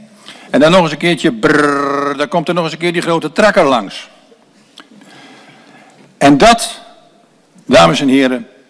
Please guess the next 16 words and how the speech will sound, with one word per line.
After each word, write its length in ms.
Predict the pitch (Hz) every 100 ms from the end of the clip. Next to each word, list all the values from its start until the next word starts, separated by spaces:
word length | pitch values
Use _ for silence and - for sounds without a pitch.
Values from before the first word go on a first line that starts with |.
| _ _ _ _ _ _ _ _ -
in 160 | 131
de 120 | 127
broodnodige 800 | 101 127 175 196 156 160 147 123
rust, 360 | 127 123 - -
in 160 | 131
de 80 | 120
stilte 420 | - 196 202 180
van 120 | 147 151
een 80 |
natuurgebied. 840 | 139 120 160 151 117 92 85 - - _ -
Nou, 200 | 127 160
die 100 | 131
stilte 360 | 170 170 156
die 180 | 127 135
werd, 240 | 143 143 151
eh, 240 | 139